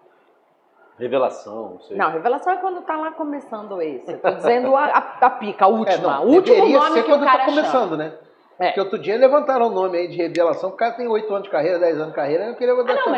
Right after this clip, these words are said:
Speaker 3: revelação.
Speaker 2: quando ele aparece no mercado, acho que é sobre isso.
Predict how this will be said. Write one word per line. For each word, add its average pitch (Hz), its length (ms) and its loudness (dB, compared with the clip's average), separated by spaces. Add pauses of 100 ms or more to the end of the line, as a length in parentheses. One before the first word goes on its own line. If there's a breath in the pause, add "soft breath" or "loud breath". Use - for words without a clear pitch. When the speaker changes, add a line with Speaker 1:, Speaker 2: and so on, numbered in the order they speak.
Speaker 3:
revelação. - 180 -6
Speaker 2:
quando 277 80 -4
ele 302 100 -2
aparece 320 440 -4
no 320 80 -10
mercado, 175 500 -12
acho 151 100 -20
que - 60 -18
é 190 60 -14
sobre 190 260 -12
isso. 131 240 -16